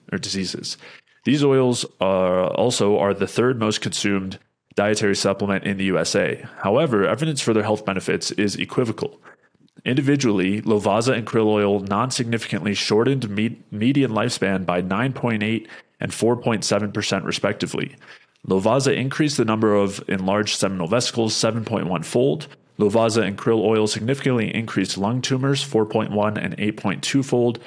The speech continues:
and hemorrhagic diathesis three point nine and three point one fold. Taken together, the results do not support the idea that the consumption of isolated omega-three fatty acid-rich oils will increase the lifespan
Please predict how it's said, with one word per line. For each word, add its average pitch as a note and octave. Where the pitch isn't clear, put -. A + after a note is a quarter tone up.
and A#2+
hemorrhagic G#2+
diathesis A#2
three A2
point G#2+
nine F#2+
and F2+
three F#2
point -
one F#2
fold. -
Taken D#3+
together, A#2+
the A2
results G#2
do F#2
not A#2
support -
the G2+
idea F#2+
that F2+
the -
consumption G2
of D2+
isolated G2
omega-three G2
fatty G2
acid-rich F#2+
oils G2+
will -
increase B2+
the G#2
lifespan F#2